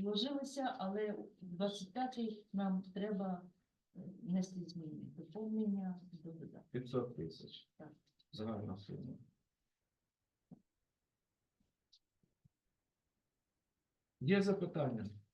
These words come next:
Speaker 2: до Лариси
Speaker 1: Ні.
Speaker 2: Іванівни? Нема. Хто за те, щоб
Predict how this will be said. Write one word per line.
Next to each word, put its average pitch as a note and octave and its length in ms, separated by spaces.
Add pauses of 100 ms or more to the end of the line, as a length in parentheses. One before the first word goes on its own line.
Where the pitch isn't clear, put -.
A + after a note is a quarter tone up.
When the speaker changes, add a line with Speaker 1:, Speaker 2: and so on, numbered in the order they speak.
(400)
Speaker 2:
до B2+ 100
Лариси B2+ 300
Speaker 1:
Ні. - 80
Speaker 2:
Іванівни? G#2 460
Нема. E3+ 380 (140)
Хто E3 160
за D#3 140
те, C#3+ 180
щоб - 300